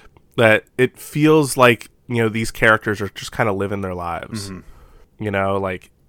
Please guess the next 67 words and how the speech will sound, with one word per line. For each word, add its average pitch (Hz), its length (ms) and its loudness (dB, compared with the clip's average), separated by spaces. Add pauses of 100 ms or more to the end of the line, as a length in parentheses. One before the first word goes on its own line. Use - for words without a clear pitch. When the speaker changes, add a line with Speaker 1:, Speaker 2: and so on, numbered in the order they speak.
(220)
Speaker 1:
'cause 127 200 -2
you 165 60 0
don't, 180 220 2
you 156 80 0
don't 180 160 0
think 247 220 -6
about 110 320 -6
that 95 240 -2
with, 104 140 -8
like, 104 320 -8
you 117 80 -6
know, 110 320 0 (400)
with 123 100 -4
a 123 60 -4
lot 143 220 8
of, 131 140 4
a - 40 -4
lot 135 200 6
of, 135 140 2 (160)
like, 110 160 0
superhero 131 380 0
movies, 107 160 0
a - 20 -6
lot 123 140 4
of 123 40 -4
movies 113 220 -4
in 95 80 -12
general, 107 400 -2 (540)
it's - 160 -4
literally 113 240 2
about, 107 200 2
okay, 101 460 -4
we 101 80 -12
need 107 160 -6
to 104 60 -14
get 104 160 -4
from 98 120 -16
point 117 280 -4
A 110 100 2
to 104 80 -6
point 101 220 -6
B 101 100 -6
to 98 60 -10
point 98 280 -12
C. 101 240 -6 (800)
And 104 480 0
in, 107 200 -6
in 110 160 -4
many 113 180 0
respects, 139 420 -2
you 127 60 -6
don't 117 140 0
really 113 160 0
have 101 120 -2
time 123 420 0
to, 104 120 -10
like, 92 240 -6
let 107 240 -4
the 101 80 -4
world 104 560 -2
that 101 220 -6
you're, 95 360 -10
that 101 140 -6
you're 92 140 -8
watching 92 480 -10
soak - 360 -6
in 104 380 -4